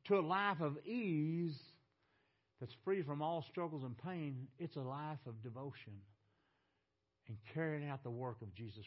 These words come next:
Christ, whatever that may be for you. We have, I'm gonna guess just real quick, seventy people in here today. I would venture to say that everyone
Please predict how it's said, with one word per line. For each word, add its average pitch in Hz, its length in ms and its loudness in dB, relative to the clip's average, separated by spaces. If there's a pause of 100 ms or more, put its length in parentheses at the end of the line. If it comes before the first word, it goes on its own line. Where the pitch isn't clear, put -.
Christ, 107 160 -14 (1400)
whatever 143 320 -2
that 143 220 -2
may 147 100 -2
be 147 220 -2
for 120 140 -6
you. 104 200 -6 (1400)
We 147 160 4
have, 147 320 4
I'm 147 140 2
gonna 143 160 0 (400)
guess 147 160 2 (100)
just 156 220 -4
real 151 100 0
quick, 156 240 -2 (880)
seventy 156 300 0
people 139 320 0
in 123 40 -2
here 127 140 -2 (100)
today. 127 280 -6 (720)
I 160 120 2
would 151 160 2
venture 151 280 0
to 131 160 -2
say 170 180 2
that 143 200 0
everyone 190 760 2